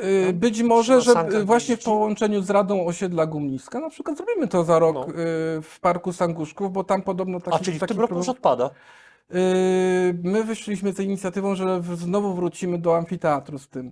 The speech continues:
Speaker 1: bo może
Speaker 2: Mhm.
Speaker 1: na to się pan
Speaker 2: Mhm.
Speaker 1: prezydent zgodzi,
Speaker 2: No a
Speaker 1: jeśli
Speaker 2: gdzie
Speaker 1: się
Speaker 2: ma tam wiedzie karetka i straż pożarna?
Speaker 1: Nie wiedzie.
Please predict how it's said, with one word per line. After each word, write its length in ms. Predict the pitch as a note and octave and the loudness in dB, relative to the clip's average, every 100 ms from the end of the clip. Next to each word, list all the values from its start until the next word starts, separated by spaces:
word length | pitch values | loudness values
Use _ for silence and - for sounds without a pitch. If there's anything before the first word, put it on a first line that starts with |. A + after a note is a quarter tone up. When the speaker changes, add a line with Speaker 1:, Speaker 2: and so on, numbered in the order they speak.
| - | -10
Speaker 1:
bo 80 | D3 | -6
może 240 | D#3 D#3+ | -4 -4
Speaker 2:
Mhm. 200 | D#3 D#3 | -4 -2
Speaker 1:
na 120 | E3 | 0
to 120 | E3 E3 | -2 -4
się 120 | E3+ | -4
pan 120 | D#3 | -6
Speaker 2:
Mhm. 80 | C#3+ D#3 | -4 -8
Speaker 1:
prezydent 300 | D3+ D3+ C#3+ | -8 -10 -12
zgodzi, 400 | D3 C3 - B2 | -8 -10 -8 -10
Speaker 2:
No 140 | B2+ | -4
a 40 | C#3 | -2
Speaker 1:
jeśli 140 | E3 | -2
Speaker 2:
gdzie 80 | F3 | -2
Speaker 1:
się 60 | |
Speaker 2:
ma 40 | D#3+ | -4
tam 180 | C#3 B2+ | -6 -6
wiedzie 400 | B2+ A#2+ B2+ B2 | -6 -4 -6 -4
karetka 560 | C3 B2+ B2+ - B2 | -4 -4 -6 -6 -6
i 180 | A#2+ A#2 | -6 -12
straż 300 | - B2 - | -10 -10 -10
pożarna? 440 | - A#2 A#2 C4+ | -12 -6 -6 -4
Speaker 1:
Nie 80 | D#4+ | -4
wiedzie. 380 | G#3+ D#3 C3+ | -2 -2 -4